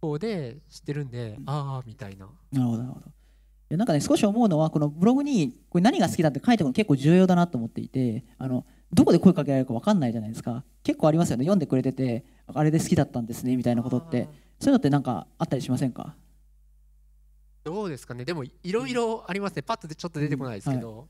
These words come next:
Speaker 1: あと、わかんない。ちょっとさっきの津田さんとの話で言うと、僕もやっぱり、
Speaker 2: はい。
Speaker 1: あの、見た目インパクトというか、
Speaker 2: うん。
Speaker 1: わかりやすいっていうのはあります。<laughs> あの、自分のTwitterのもアイコンでこれ、同じ顔の人形になってるんですけど、
Speaker 2: はい、はい。
Speaker 1: もうそれで大体なんか見るとわかるみたいな。
Speaker 2: うん、うん。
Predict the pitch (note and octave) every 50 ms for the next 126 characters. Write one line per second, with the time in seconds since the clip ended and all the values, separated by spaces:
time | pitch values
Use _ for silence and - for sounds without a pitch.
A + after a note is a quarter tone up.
0 | _ _ - D3+ - - D3 C3 B2+ B2 C3 - - D3+ C#3+ G3 E3+ C#3 B2 -
1 | C4 C4 - - C4+ C4 - G3 C3+ - - F3+ F#3+ - A#3 A3 A3 - A#3 F#3
2 | C3+ - B2+ A#2+ A#2 - A#2+ A2 G#2 A2 - B2 A#2+ A#2 B2+ - - - G3+ G#3
3 | G3+ - G#3 F3+ D#3 C3 A2+ A2 A2+ A#2 A2+ A2+ A2+ B2+ D3+ D3+ - A3 G#3+ A3
4 | G#3+ G#3+ A3 G#3+ A3 G3+ - D#3+ - - - C#3 C3 A#2 A2 - _ _ _ _
5 | _ _ _ _ _ - D3 C3+ C3 - - A#2+ A#2 A#2 B2 - F3 F#3 G3 -
6 | - - - F#3+ D3 C3+ B2 B2 A#2+ A2+ A2+ - - C#3 C#3+ C#3 D3+ C#3 - -
7 | G#2+ - _ _ _ _ - D3+ D3 D3+ D3 C#3+ D#3+ F3 F3 _ _ F3+ D#3+ F3+
8 | G3 A3 A3+ A#3+ B3 C4 A#3 F3+ - - F#3+ F3+ - - G3+ G3 F#3+ E3 B2 A#2
9 | D3+ F3 F3 - F#3 F3+ F#3 F3+ F3+ F3 - F3 E3+ E3+ F3 - - - _ _
10 | - F#3+ F3+ F#3 F#3 F3+ F3 - - - F3+ F#3 F3+ F3+ F3+ F3 F3 F3+ F3 F3+
11 | F3+ F#3 F3+ C#3 B2+ C3 C3+ B2+ B2 - - - B2+ B2 A2+ A2 A2 B2 B2 C3
12 | - F3 F3+ G3 G3 G#3 G3 G3 F#3+ F#3+ - F#3 F3+ F3+ F3 - A#2 A2 - -
13 | - E3+ G#3+ A3+ - C3+ B2 B2 - C#3 B2+ A2+ G#2 - G#2+ G#2+ G2+ D3+ C#3+ C3+
14 | C3+ C#3 C#3 C3+ B2+ C3 C3+